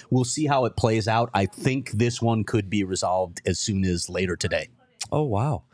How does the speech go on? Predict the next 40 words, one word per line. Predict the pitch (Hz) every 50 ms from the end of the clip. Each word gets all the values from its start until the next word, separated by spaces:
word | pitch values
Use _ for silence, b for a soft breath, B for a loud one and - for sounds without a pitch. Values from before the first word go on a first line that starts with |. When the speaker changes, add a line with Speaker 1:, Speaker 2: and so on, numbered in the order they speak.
| B B B
Speaker 2:
So | - 208 -
Speaker 1:
Yeah. | 196
Speaker 2:
there | 190 170
are | 160 151 143
teams | 131 - - 156 143 127 113 104 98
that | 117 113
are | 113 110 104 98 95
Speaker 1:
Oh, | 120
yeah. | 123 104 85 80 - -
Speaker 2:
in | 123 113
heavy | 113 123 135 123 123
Speaker 1:
There | 113 110
are | - 127 147
Speaker 2:
discussion, | 151 147 143
but | - 214
he's | 233 -
another | 113 98 - - -
Speaker 1:
opportunities. | - 175 123 110 117 139 170 226 -
Speaker 2:
guy. | B B B B B B B B B B
He's | 160 156 170
another | 185 214 233 208 170
guy. | 151 147
He's | 151 151
gonna, | 156 160 143 123 - _ -
he's | 135 151 139 127 -
gonna | 135 131
s-, | 117 - - - - - - -
he's | 143 135 123 127
gonna | 131 135
be | 131 135
an | 127
American | 117 113 131 147 147 - 104
League | 104 98 -
player | - 147 143 127 120 120
to | 120 - 104
start. | - - - 175 165 101 98 151 160 -
It, | - - 101 -
he's | - 120 117 -
not | - 135 127 - - - -
ready | 92 98 92 82 98 117 123 -